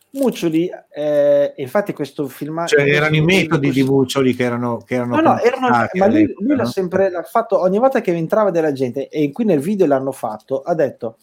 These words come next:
Speaker 1: "Se voi volete entrare qui dentro, sappiate che non è rose e fiori."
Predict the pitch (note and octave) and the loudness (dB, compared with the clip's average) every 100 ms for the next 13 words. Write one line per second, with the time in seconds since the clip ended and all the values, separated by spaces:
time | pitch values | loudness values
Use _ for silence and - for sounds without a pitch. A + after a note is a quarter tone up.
0 | _ _ - - _ - - F3 B3+ D#4+ | _ _ -20 -20 _ -12 0 4 6 6
1 | A3+ F3 E3 E3+ D#3 F3+ G3 F#3+ - C#3+ | 6 4 4 0 2 4 4 4 2 -2
2 | C3 A#2+ G#2+ - A2+ B2 D3 _ _ _ | -2 -4 -8 -8 -6 -6 -8 _ _ _
3 | _ - - A3+ A3+ A#3 D#3+ A#2+ - C3 | _ -18 -4 -4 0 0 2 0 -4 -6
4 | B2+ - C#3+ C3 C3+ G#3+ F#3 B2 B2 B2 | -6 -4 -4 -2 0 2 2 0 -6 -6
5 | C3+ A#2 A2 | -4 -2 -4